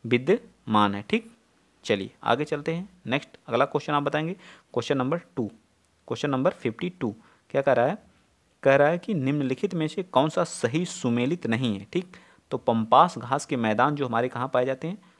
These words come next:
तो बिल्कुल सही सुमेलित है, ठीक है, दक्षिण अमेरिका में पाए जाते हैं पम्पास। स्टेपी घास का मैदान जो यूरोप महाद्वीप में पाया जाता है, तो ये भी हमारा सही है। और चाको, चाको घास का मैदान कहाँ पे पाया जाता है बताइए,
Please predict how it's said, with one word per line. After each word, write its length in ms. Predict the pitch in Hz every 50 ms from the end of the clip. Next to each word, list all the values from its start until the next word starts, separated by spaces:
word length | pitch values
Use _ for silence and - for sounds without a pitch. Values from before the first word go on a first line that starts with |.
| _ _
तो 100 | - 151 156
बिल्कुल 380 | 143 123 110 107 - 127 127 131
सही 380 | - - - - 120 123 117
सुमेलित 420 | 110 - 113 104 101 101 104 104 -
है, 120 | 120 127 - -
ठीक 140 | 180 185 180
है, 60 | 151 113 107 -
दक्षिण 300 | 117 117 - - 180 175 -
अमेरिका 400 | - 113 113 113 110 113 - 123
में 120 | 127 160 175
पाए 240 | - - 104 98 98
जाते 200 | 101 95 - 107
हैं 100 | 104 -
पम्पास। 440 | - 104 101 - 98 95 101 - - _ -
स्टेपी 500 | 127 - - - - 127 127 123 - 180
घास 300 | 170 143 123 117 135 -
का 120 | - 143 127
मैदान 320 | 117 113 110 123 131 139
जो 180 | 131 139 165 196 - - - - - _ -
यूरोप 500 | 123 113 123 120 123 139 147 143 143 -
महाद्वीप 420 | 117 113 120 117 110 120 123 123 151
में 100 | 170 180
पाया 200 | - - 104 104
जाता 220 | 104 104 - - 104
है, 40 |
तो 80 | - - -
ये 80 | 131
भी 120 | 123 151 156
हमारा 240 | 131 117 117 143 160 -
सही 280 | - - 113 107 101
है। 80 | 98 - - - - - - _ _ -
और 280 | 127 165 - - - -
चाको, 460 | - - 110 110 - - 151 123 113 - - _ _ _
चाको 360 | - - 117 123 - - 180
घास 260 | 156 127 127 127 -
का 120 | - 139 127
मैदान 380 | 120 113 110 113 120 156 180 - - - - _ _ _ _
कहाँ 180 | - 131 156 170
पे 80 | - 160
पाया 180 | 123 107 104
जाता 200 | 104 98 - -
है 40 | 104
बताइए, 240 | 101 120 143 180